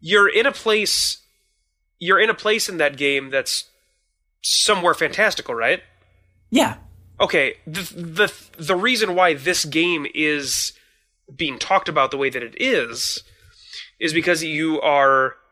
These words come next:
Speaker 1: you are in a home, which, you know, ninety-nine percent of people have when they're growing up, in a f-, in, like, a family, which less than that, but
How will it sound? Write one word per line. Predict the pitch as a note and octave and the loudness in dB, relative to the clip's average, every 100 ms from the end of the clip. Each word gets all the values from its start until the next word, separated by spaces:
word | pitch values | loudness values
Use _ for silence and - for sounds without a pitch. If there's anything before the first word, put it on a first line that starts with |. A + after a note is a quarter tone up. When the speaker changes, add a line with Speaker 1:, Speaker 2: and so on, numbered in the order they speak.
| _ _ _ _ _ - | _ _ _ _ _ -12
Speaker 1:
you | C#3 G#3 | -4 2
are | G3 E3+ | 4 4
in | E3+ D#3+ - _ _ _ _ - - | 2 -2 -8 _ _ _ _ -8 -4
a | D3 | -4
home, | - F3+ D3+ A#2 A2+ A2+ _ _ _ _ _ _ _ | -2 -2 -2 -6 -14 -20 _ _ _ _ _ _ _
which, | D3 C#3 - - _ _ _ _ _ _ | -6 -4 -6 -10 _ _ _ _ _ _
you | D#3 D3+ | -6 -4
know, | C#3 | -2
ninety-nine | C3 C#3 D3 D3+ C#3+ | 0 0 0 -2 -4
percent | D3 C3+ D3 - | -4 -6 -6 -8
of | |
people | D#3 - | -12 -10
have | - C#3 C#3+ | -4 -2 -2
when | C#3 | -4
they're | A#2+ | -8
growing | - B2 A2+ G#2+ | -6 -6 -6 -8
up, | G#2+ - _ _ _ _ _ _ D#3+ | -12 -14 _ _ _ _ _ _ 0
in | C#3+ | 0
a | |
f-, | C3 - - | -2 -10 -4
in, | D3 | -2
like, | C3 B2+ | -2 -4
a | |
family, | - F#3+ F#3 D#3+ A#2 A2 | -2 0 0 0 -6 -6
which | A#2+ A2 - - _ _ - | -8 -6 -6 -6 _ _ -16
less | C3 C3+ - - - | -2 0 0 -4 -4
than | C3 A#2 | -6 0
that, | A2+ D3 - - | 2 0 -2 -4
but | B2 | -4